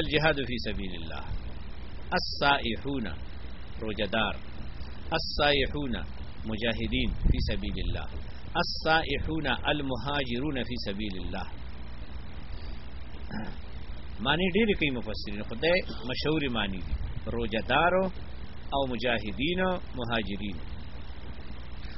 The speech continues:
الراکعون، رکوع کوونکي، الله ته به راښکته کیږي. د مؤمن صفت دا دی چې دی به بل چاته نه راښکته کیږي. الراکعون،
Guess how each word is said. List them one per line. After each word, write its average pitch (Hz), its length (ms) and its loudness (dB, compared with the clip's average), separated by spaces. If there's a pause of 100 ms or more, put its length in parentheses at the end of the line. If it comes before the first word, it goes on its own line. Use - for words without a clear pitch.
(240)
الراکعون، 147 800 6 (800)
رکوع 143 380 2
کوونکي، 151 480 2 (480)
الله 135 240 4
ته 139 120 4
به 127 140 4
راښکته 113 380 0
کیږي. 87 280 -4 (800)
د - 20 -2 (100)
مؤمن 160 300 2
صفت 165 340 4
دا 165 140 8
دی 143 60 4
چې 135 140 -2
دی 156 100 2
به 143 160 0
بل 151 160 2
چاته 131 200 2
نه 135 200 0
راښکته 107 400 -4
کیږي. 87 260 -4 (920)
الراکعون، 147 880 4